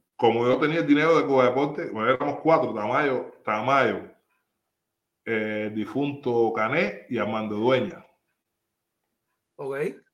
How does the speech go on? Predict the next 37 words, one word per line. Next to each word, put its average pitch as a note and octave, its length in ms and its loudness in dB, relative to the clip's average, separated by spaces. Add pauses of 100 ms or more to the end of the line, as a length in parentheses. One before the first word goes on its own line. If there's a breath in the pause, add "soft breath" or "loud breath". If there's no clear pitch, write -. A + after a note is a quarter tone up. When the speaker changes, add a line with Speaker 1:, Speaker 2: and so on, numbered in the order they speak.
(420)
Speaker 1:
Yo G#2+ 120 -6
tenía A#2 240 -4
el A#2+ 80 -6
dinero C3 360 4
de C#3+ 40 -4
esa D3 160 6
gente G#3 440 0 (120)
y C#3+ 100 2
voy A#2 240 4
para B2+ 140 2
el B2+ 60 -2
consulado, B2+ 480 2
le C#3+ 60 4
digo D3 120 2
al - 60 -6
cónsul, C#3 260 -2
"Mira B2+ 220 -2
lo C#3+ 60 -2
que D3 60 -4
pasó". C#3+ 240 -2
El - 80 -4
cónsul C#3+ 260 -4
me C#3 80 -2
dijo, A#2+ 120 0
"¿Tú A#2 60 -10
tienes D#3 220 -2
dónde D3 180 -2
quedarte?". D#3+ 380 0
Me G#2+ 140 -6
quedé A2 160 -2
en A2+ 60 -6
casa B2 240 0
un B2+ 60 -2
amigo C#3 260 0
mío. G#3 240 -2 (840)
Me A#2 100 -6
dijo, - 340 -4